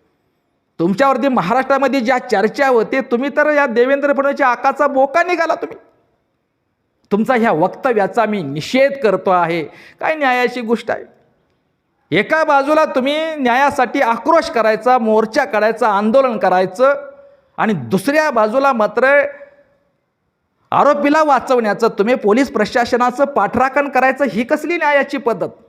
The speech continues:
आणि म्हणून आता एक आहे की आंबेडकर चळवळीतील तमाम कार्यकर्त्यांना, परिवर्तनवादी कार्यकर्त्यांना आणि आंबेडकरी समाजाला, आंबेडकरी अनुयायांना माझं सांगणं आहे, आव्हान आहे की आता बाबांनो, सोमनाथ सूर्यवंशी, सूर्यवंशी यांची आईचा विश्वास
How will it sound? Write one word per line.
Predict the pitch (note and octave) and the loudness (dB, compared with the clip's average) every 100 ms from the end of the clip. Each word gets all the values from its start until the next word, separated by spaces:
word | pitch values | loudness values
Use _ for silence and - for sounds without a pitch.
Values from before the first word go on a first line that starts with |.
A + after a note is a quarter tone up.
| _ _ _ _ _ _ _ _ _ _ _ _ | _ _ _ _ _ _ _ _ _ _ _ _
आणि | D#3+ F3+ | -4 -4
म्हणून | B2+ F3+ D4 | -2 2 2
आता | C#4+ A3+ B3+ | 2 0 0
एक | B3+ F3+ B3+ B3 | 2 4 4 2
आहे | G#3+ A3+ | 0 0
की | A3 | 0
आंबेडकर | F#3+ F#3+ A3 A3+ A3 | -2 0 0 2 0
चळवळीतील | E3 F3+ G3+ G#3 F#3 G#3+ G#3+ - - | 0 -2 0 0 -2 -6 -8 -6 -4
तमाम | D#3+ A3 B3 | 2 2 2
कार्यकर्त्यांना, | B3 G3+ G3+ G3 F#3 F#3 F3+ | 0 0 2 0 0 0 0
परिवर्तनवादी | F3 F3+ G3 A3 A3+ A#3 F#3+ F3+ | 0 2 2 0 -2 0 0 0
कार्यकर्त्यांना | F#3 F3 D#3+ E3 D#3 E3 D#3+ E3+ G#3+ A#3+ - - - | 0 0 0 -2 -4 -2 -2 0 0 -2 -8 -20 -10
आणि | F3 F#3 | -4 0
आंबेडकरी | E3 A3 C4+ C#4 C4 | 2 2 2 2 0
समाजाला, | - A3 B3 B3 A#3 G#3+ | 0 0 2 2 0 2
आंबेडकरी | F3+ G#3+ A#3+ A#3+ A#3 | 0 0 0 2 2
अनुयायांना | F#3+ A#3+ C4 B3+ C#4+ C#4+ | 2 2 2 2 2 2
माझं | C4+ A#3+ A#3+ | 2 2 0
सांगणं | G#3+ G#3 B3 C#4 | 0 -2 0 2
आहे, | A#3+ G#3 | 2 2
आव्हान | G3 G#3 C#4+ C4+ | 2 2 2 2
आहे | A3+ G#3 C4 | 2 4 2
की | B3+ - B3 A#3 | 0 -8 -8 -2
आता | F3+ D#3 G3 | -2 0 -2
बाबांनो, | F#3 E3 F3+ G3 A3 A#3+ | 0 0 0 0 0 -2
सोमनाथ | A#3+ F3 F3 G3 A#3+ B3 A#3 | 0 0 0 2 2 2 0
सूर्यवंशी, | A3+ F#3 A3 A3+ A3+ G3+ | 0 0 4 2 2 -2
सूर्यवंशी | G3 - G3 A3+ A#3 A3+ | -6 -2 2 4 2 -2
यांची | G3 F#3+ G#3 | -4 -2 0
आईचा | D#3+ D#3 G#3 B3 A#3+ A#3 G3+ | 2 0 0 0 0 -2 -2
विश्वास | A#2+ E3+ - G3 G#3+ F#3+ - | -2 -4 -4 0 0 0 -6